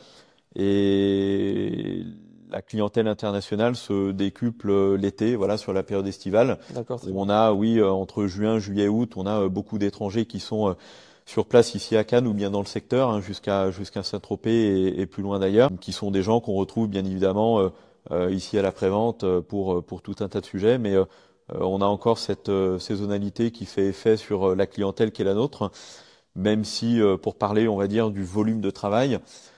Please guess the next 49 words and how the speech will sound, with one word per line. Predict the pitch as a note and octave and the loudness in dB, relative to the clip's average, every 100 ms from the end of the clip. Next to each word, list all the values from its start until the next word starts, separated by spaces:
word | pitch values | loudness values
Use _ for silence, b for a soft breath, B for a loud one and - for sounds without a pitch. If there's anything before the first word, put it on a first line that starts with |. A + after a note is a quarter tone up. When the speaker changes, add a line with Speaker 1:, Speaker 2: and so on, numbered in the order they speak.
| B _ | B _
Speaker 1:
euh, | - F#2+ F#2+ F#2 | -2 0 2 0
cette, | F#2 - F#2+ - | -2 -4 -4 0
euh, | G2+ G2 F#2+ F#2 F#2 F2+ | 2 4 2 2 0 -4
saisonnalité | - G2+ G2+ G#2 G2+ - A#2+ A2+ | -4 -4 -2 -4 -4 -2 0 0
s'efface, | - G#2 A#2 A#2+ - - - | -2 0 2 2 -2 -12 -4
euh, | F2+ F2 | -2 -2
clairement | - G2 G#2 A2+ | -2 -2 0 -2
par | G#2+ F#2+ | -2 -2
rapport | F#2 G#2+ F#2+ | 0 0 0
aux | F#2 | -2
années | G2 G2+ | -4 -4
passées. | - F#2+ - C3 C3 B - | -4 -4 2 2 0 B -16
Speaker 2:
D'accord. | B2+ B2 - | -14 -12 -8
Speaker 1:
On | G#2 | -2
a | G2+ | 0
vraiment | G2+ A2+ A#2+ | 2 2 2
du | G#2+ | -2
travail, | - G#2 A2 A#2 G2 | -4 0 2 2 2
euh, | F#2 F#2+ F#2+ F#2 | 2 0 -2 -4
je | |
dirais, | F#2 G2 G2+ | -4 -2 -2
toute | - - | -4 -4
l'année. | G#2 A#2 G#2+ | -2 0 0
Voilà, | G2 | 0
on | G#2 F#2+ | -2 -4
prend | - F#2+ | -8 -6
par | G2 | -6
exemple, | F#2 G#2+ A2 G#2 | -4 -4 -2 0
euh, | F#2+ b b b b b - | 0 b b b b b -6
certaines | G#2+ - G#2+ | -4 0 2
voitures | G#2+ G#2 A#2+ A#2 | 2 2 0 0
comme, | - G2 | 0 0
euh, | G2 G2 F#2+ | 2 4 2
comme | G#2+ G2+ | 0 -2
un | G2+ | -2
Urus, | G2+ A#2+ - | 0 -2 -2
hein, | F#2+ | -8
c'est | - F#2+ | -6 -4
des | F#2+ | -4
autos | G2 - A2+ | -4 -6 -6
qui | - | -4
roulent, | F#2 A2 A2 | -4 -2 2
euh, | F#2+ F#2 | 4 2
la | F#2+ | 0
plupart | - G#2 G#2 | -4 -4 -4
du | G2 G2 | -4 -6
temps | G#2 | -8
toute | - - | -8 -6
l'année. | G#2+ G#2+ | -2 0